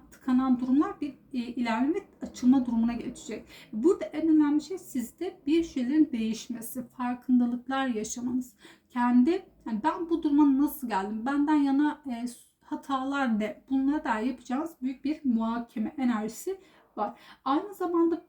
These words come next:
altılı vadelerden bu yana, altı hafta, altı aylık süreçten bu yana beklediğiniz haberler, beklediğiniz gelişmeler gelecek arkadaşlar. Bir ödül, bir başarı, bir takdir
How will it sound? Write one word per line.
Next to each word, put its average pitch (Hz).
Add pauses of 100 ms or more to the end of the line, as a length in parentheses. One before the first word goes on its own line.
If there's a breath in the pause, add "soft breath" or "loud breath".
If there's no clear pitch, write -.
altılı 277
vadelerden 269
bu 240
yana, 208
altı 254
hafta, -
altı 240
aylık 254
süreçten 247
bu 247
yana 208
beklediğiniz 311
haberler, 226
beklediğiniz 240
gelişmeler 247
gelecek 214
arkadaşlar. 247 (420 loud breath)
Bir 359
ödül, 294
bir 302
başarı, 269
bir 302
takdir 262